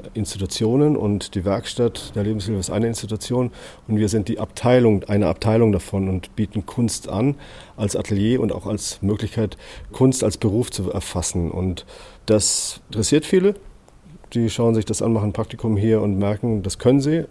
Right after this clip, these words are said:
oder sie können es nicht und werden dann auch andere Sachen machen.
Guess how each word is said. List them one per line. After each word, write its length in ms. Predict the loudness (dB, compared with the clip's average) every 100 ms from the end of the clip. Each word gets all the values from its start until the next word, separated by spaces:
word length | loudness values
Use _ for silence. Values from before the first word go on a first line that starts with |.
| -12 -20 -10
oder 240 | -2 0 0
sie 120 | -2
können 240 | -2 0
es 120 | 0 0
nicht 460 | 0 0 -8 -12 -4
und 180 | -2 0
werden 240 | 2 2
dann 160 | 0 0
auch 160 | -4
andere 220 | -2 -2
Sachen 260 | -2 -4 -4
machen. 260 | -4 -4